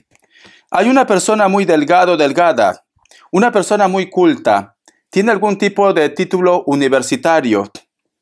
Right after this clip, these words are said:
Aparentemente parece una buena persona, pero algo esconde, Virgo. Algo esconde. El otro mensaje también, mi querido Virgo, puede ser que tú tienes el recuerdo de un padre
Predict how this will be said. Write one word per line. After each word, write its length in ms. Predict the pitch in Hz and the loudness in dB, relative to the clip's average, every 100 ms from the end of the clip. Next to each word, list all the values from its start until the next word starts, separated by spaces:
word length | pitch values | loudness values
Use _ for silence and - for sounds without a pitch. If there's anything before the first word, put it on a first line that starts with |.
| _ _ _ _ - - - - | _ _ _ _ -20 -20 -12 -4
Aparentemente 840 | 160 196 233 247 220 226 220 208 | -2 0 0 2 0 0 0 -2
parece 380 | 180 175 196 208 | 0 0 0 0
una 140 | 185 | 0
buena 280 | 165 175 170 | 0 0 0
persona, 640 | 147 143 190 180 123 98 - _ - | -2 -2 0 0 0 -2 -8 _ -4
pero 220 | 147 160 | 0 2
algo 160 | 175 180 | 2 0
esconde, 460 | 175 190 175 135 | -2 -2 -2 -2
Virgo. 520 | 123 123 110 107 - _ _ _ _ - | 0 0 0 -4 -6 _ _ _ _ -6
Algo 280 | 165 180 170 | -2 0 -2
esconde. 680 | - 156 127 110 104 104 - - _ _ _ _ _ _ - _ _ _ _ _ _ _ _ _ _ _ _ - | -2 -2 -2 -2 -4 -6 -12 -20 _ _ _ _ _ _ -20 _ _ _ _ _ _ _ _ _ _ _ _ -4
El 140 | 190 | 0
otro 180 | 247 294 | 0 2
mensaje 400 | 262 208 220 220 | 0 0 -2 -2
también, 260 | 196 185 202 | -2 0 0
mi 120 | 180 | 0
querido 320 | 175 190 175 | 0 2 2
Virgo, 560 | 196 196 120 123 139 147 - _ _ _ | 0 0 0 0 -2 -6 -20 _ _ _
puede 240 | 202 233 220 | -2 0 0
ser 220 | 208 202 | 0 0
que 140 | 190 | -2
tú 100 | 190 | -2
tienes 300 | 196 190 175 | -2 -2 -2
el 60 | 156 | 0
recuerdo 460 | 147 143 180 175 | 0 0 0 2
de 60 | 160 | 2
un 180 | 165 160 | 0 0
padre 580 | 185 170 123 131 160 | 0 0 2 0 -2